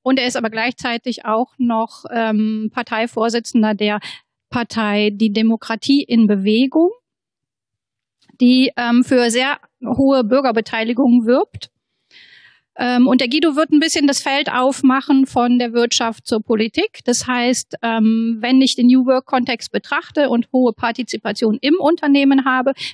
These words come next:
kann das eventuell dazu führen, dass ich mich auch politisch mehr engagiere, weil ich einfach mehr partizipieren möchte. Ja, und ich denke, darüber würde reden. Und natürlich auch über seine Rolle, die er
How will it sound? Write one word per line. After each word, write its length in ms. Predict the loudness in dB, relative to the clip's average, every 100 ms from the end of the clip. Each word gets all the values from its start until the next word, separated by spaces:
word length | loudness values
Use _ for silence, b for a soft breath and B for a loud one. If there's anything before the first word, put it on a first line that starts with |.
| -8
kann 320 | -2 2 4
das 200 | 4 0
eventuell 500 | -2 -2 0 0 0
dazu 240 | -2 -6
führen, 300 | -4 0 0
dass 160 | 0 -4
ich 100 | -4
mich 240 | -4 -2
auch 140 | -4 -2
politisch 460 | -2 0 -2 -2
mehr 180 | -2 -4 -4
engagiere, 640 | -6 -2 0 2 2 0 -2
weil 260 | -2 -4 -4
ich 120 | -8 -4
einfach 320 | -2 -2 -2
mehr 200 | -4 -4
partizipieren 760 | -4 -8 -6 -10 -12 -4 -4 -2
möchte. 340 | -2 -4 -8 -10 _ B B B B B B
Ja, 120 | -2
und 100 | 0
ich 80 | -2
denke, 240 | -4 -6 -4
darüber 240 | -2 -2
würde 200 | -2 -2
reden. 220 | -2 -2
Und 100 | 2
natürlich 440 | 2 2 0 0 0
auch 100 | -2
über 220 | -2 -2
seine 260 | -2 -2
Rolle, 400 | -2 -2 0 -2 -4 B B B _
die 140 | -2 0
er 300 | 0 -2